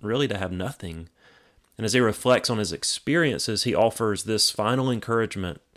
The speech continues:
which ultimately leads to a doxology. This is verses nineteen and twenty.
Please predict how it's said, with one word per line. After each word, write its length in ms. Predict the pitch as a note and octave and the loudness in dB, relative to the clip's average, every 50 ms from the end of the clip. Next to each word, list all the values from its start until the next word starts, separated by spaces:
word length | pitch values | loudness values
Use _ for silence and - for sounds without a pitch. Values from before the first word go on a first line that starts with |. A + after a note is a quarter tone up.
| _ _ - - _ _ _ | _ _ -20 -20 _ _ _
which 220 | - G2 G2 - - | -6 -6 -4 0 0
ultimately 560 | D3 F3 - - D3+ B2+ G#2+ G#2+ A#2 G#2+ G2+ | 0 2 2 2 2 2 2 2 0 0 0
leads 340 | F#2+ A2+ A#2 A#2 G#2+ - - | 0 0 0 0 -2 -2 -2
to 140 | - A2+ | 0 0
a 40 | F#2+ | 0
doxology. 760 | F2 G2 E2+ - - - F#2 F2 E2+ F2 F2 D#2+ E2+ E2+ E2 - _ _ _ _ _ - - | 0 0 -2 -2 -2 -2 0 0 0 -2 -2 -4 -6 -8 -8 -10 _ _ _ _ _ -14 -10
This 140 | C#3+ - | -8 -8
is 60 | A#2+ A2+ | -4 0
verses 340 | G2+ B2 A2+ G2 G#2 G2 | 2 2 2 2 0 -2
nineteen 560 | G2 G2 G2 G#2 - - - - G#2+ G2+ G2 F#2 | 0 2 2 2 0 -2 -4 -4 -2 -2 -2 -2
and 140 | F2+ F2+ | -4 -4
twenty. 420 | - - F#2 F#2 F2+ F2+ F2+ E2+ | -6 -6 -6 -4 -4 -4 -6 -8